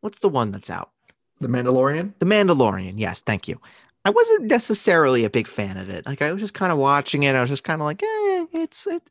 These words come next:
Speaker 1: it's fine."
Speaker 2: It's
Speaker 1: It's
Speaker 2: kinda
Speaker 1: fine.
Speaker 2: weird 'cause you base a char-, you base a show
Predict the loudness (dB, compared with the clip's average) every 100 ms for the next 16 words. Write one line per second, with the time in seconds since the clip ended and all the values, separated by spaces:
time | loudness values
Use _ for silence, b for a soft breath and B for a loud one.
0 | _ -8 -6 -8 -8 -6 -6 -10 -12 _
1 | _ _ _ _ _ _ -2 0 4 2
2 | 4 2 2 -2 -16 _ -6 -4 2 2
3 | 4 0 0 0 0 2 4 2 0 -6
4 | 0 4 4 4